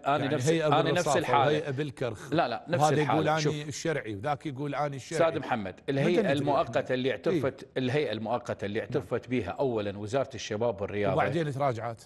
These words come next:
Speaker 1: نعم، اللي كانت هي برئاسة الفريق شهاب جاهد،
Speaker 2: نعم.
Speaker 1: وأيضا كان السيد وليد الزيدي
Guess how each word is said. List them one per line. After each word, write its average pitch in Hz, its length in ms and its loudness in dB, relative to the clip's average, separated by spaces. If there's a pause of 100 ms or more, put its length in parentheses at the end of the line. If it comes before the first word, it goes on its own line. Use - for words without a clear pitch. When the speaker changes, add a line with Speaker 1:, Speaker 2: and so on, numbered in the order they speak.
Speaker 1:
نعم، 120 300 0
اللي 147 220 0
كانت 123 400 -2
هي 110 140 2
برئاسة 117 520 -2
الفريق 113 400 -4
شهاب 98 280 -4
جاهد، 104 440 -2
Speaker 2:
نعم. 107 100 -6
Speaker 1:
وأيضا 113 360 0 (160)
كان 104 300 -2
السيد 110 340 -2
وليد 110 260 -2
الزيدي 113 580 -4